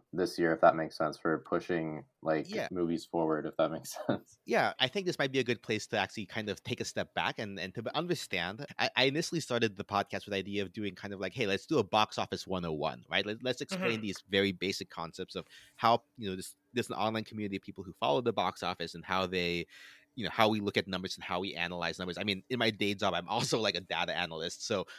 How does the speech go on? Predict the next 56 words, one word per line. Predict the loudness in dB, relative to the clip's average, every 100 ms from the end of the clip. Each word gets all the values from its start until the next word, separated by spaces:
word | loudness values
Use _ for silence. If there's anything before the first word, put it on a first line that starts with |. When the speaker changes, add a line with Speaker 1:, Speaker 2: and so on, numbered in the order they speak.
| -16
Speaker 2:
you | -12
know, | 4
not | 4 6
quite | 6 6
an | 6
accountant, | 4 2 2 -2 -4 -2
um, | 0 2
which | 2
we'll | 0
be | 2
talking | 2 2 0
about | 0 2
later | 0 0
this | -2
episode, | -4 -6 4 4 6 2
Speaker 1:
<laughs> | 0 2
Speaker 2:
but | 6 6 6
I | 4
definitely | 4 2 0
have | 0
related | 0 2 0
to | -2
a |
lot | -2 0 0 -2
of, | -6
like, | -6 -4
what | -6 _ -6
Ben | -4
Affleck's | -6 -8 -16 -8
character | -6 -6 -10
in | -8
this | -8
film | -6 -8 -2
did, | -2 -2
just, | -4 -2
like, | -2 -4 -8 -6
looking | -2 0
at | 0
the | -2
numbers | -4 -8
and | -8
trying | -6 -4
to | -4
understand | -6 -6 -8 -6 -6 -6
the |
story | -10 -4 -4 -4
behind | -6 -6 -2
it. | -2 -2 -2
There's | 0
a | 4
lot | 6 8
of, | 4 -2 _ -4
I | -2
think, | -2 -6 -10 0
a | 6
little, | 6